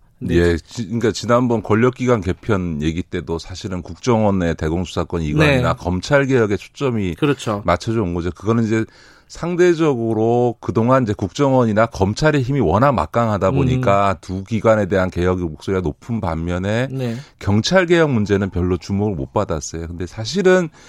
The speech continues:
Speaker 2: 최근에 이제 그 이 검찰의 권한이 워낙 막강하다니까 검찰 개혁 문제가 나올 수밖에 없는데 이렇게 검찰의 권한이 강해진 게요. 사실은, 어, 팔 일오 해방 이후에 경찰의 힘이 너무 써-, 세서
Speaker 1: 아.
Speaker 2: 그 저희 세대 분들은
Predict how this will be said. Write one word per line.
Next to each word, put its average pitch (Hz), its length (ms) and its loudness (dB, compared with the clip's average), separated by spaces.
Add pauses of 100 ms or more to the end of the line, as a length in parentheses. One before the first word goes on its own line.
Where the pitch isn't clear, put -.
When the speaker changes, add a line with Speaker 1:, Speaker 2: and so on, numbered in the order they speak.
(500)
Speaker 2:
최근에 175 420 -4
이제 139 240 -2 (120)
그 135 160 0
이 127 160 2
검찰의 127 540 2
권한이 131 260 2 (100)
워낙 226 260 0
막강하다니까 151 600 2
검찰 131 320 0
개혁 139 220 2
문제가 117 360 0
나올 104 280 2
수밖에 143 320 -2
없는데 95 500 -2
이렇게 110 340 -4
검찰의 160 520 0 (640)
권한이 127 380 2
강해진 131 520 0
게요. 90 220 0
사실은, 170 600 -4 (680)
어, 98 220 0
팔 - 220 -4
일오 214 140 2
해방 208 360 2
이후에 113 580 2
경찰의 196 580 2
힘이 180 160 2
너무 98 300 2
써-, 147 220 0
세서 120 840 2
Speaker 1:
아. - 280 -8
Speaker 2:
그 107 100 2
저희 107 280 2
세대 147 280 0
분들은 135 580 -4